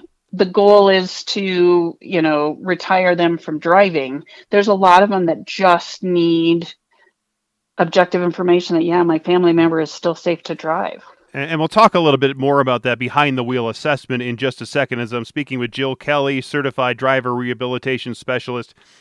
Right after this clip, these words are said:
Speaker 2: And you can find her at drive with confidence dot co. The link to her information is in the description of the show. What, is there something that, that me as, as a family member of, of,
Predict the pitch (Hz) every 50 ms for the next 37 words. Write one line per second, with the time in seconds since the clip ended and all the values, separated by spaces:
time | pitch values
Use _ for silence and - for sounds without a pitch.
0 | _ _ - 131 139 139 139 135 - 135 123 - 139 135 131 123 123 120 117 113
1 | 110 110 127 131 131 135 135 120 123 113 - - - 139 135 127 - 127 120 120
2 | 107 - - 131 117 113 - - - 127 123 123 123 120 120 113 127 151 - _
3 | 202 170 175 190 175 123 - - - - 151 139 135 131 123 - - - - _
4 | _ _ - 156 147 139 139 127 - 135 127 127 127 123 - - 131 123 120 110
5 | 151 156 151 143 135 123 120 - - 160 147 - - 123 123 120 110 110 113 107
6 | - - 135 120 113 107 101 - - - - - _ _ _ _ - 151 151 151
7 | 175 175 214 226 - - _ - 202 208 175 214 202 - - 254 269 262 - -
8 | 285 277 269 262 254 247 - 180 190 185 185 190 - _ _ _ _ 233 170 175
9 | 165 165 - - _ 165 175 175 180 196 208 208 196 190 156 156 - 180 165 151
10 | 143 - - 180 180 180 175 180 175 170 165 165 170 165 160 160 160 156 143 139
11 | 127 127 - 147 139 127 117 - -